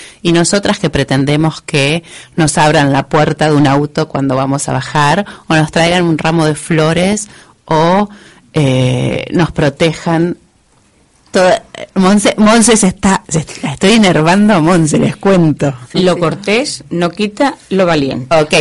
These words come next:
Speaker 1: entonces ahí entramos en otra discusión, en
Speaker 2: Igualdad de género, que estamos hablando de una masculinización de la mujer,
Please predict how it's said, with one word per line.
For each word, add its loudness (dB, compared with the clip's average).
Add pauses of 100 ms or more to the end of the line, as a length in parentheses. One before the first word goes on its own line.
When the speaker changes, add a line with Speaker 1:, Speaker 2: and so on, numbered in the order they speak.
Speaker 1:
entonces 0
ahí 2
entramos 2
en 2
otra 0
discusión, -4 (560)
en 0 (1700)
Speaker 2:
Igualdad 0
de -2
género, -2
que -8
estamos -8
hablando -2
de -2
una -2
masculinización -2
de 0
la 0
mujer, -2